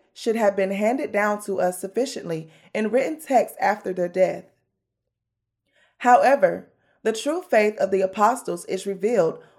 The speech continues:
only in their epistles. And this is why we are struggling to share and spread their faith. What then is the faith of the apostles? Strictly speaking, the Apostles' Creed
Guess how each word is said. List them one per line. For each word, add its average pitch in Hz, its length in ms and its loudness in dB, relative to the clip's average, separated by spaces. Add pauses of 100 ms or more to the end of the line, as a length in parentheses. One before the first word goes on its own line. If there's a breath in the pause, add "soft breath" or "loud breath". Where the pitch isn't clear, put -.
only 285 400 2
in 220 160 0
their 202 140 0
epistles. 196 920 -8 (1300)
And 220 180 2
this 254 220 4
is 330 160 -8
why 220 220 6
we 202 200 -4
are 180 140 2
struggling 208 500 -2
to 185 140 -8
share 190 360 2
and 190 160 -2
spread 180 340 0
their 185 120 0
faith. - 400 0 (1600 soft breath)
What 220 420 6
then 214 380 2
is 196 160 -4
the 196 100 0
faith 196 340 0
of 190 120 2
the 190 100 0
apostles? 180 840 -2 (840)
Strictly 339 480 -4
speaking, 240 680 -8 (400)
the 233 140 0
Apostles' 262 580 4
Creed 185 520 -6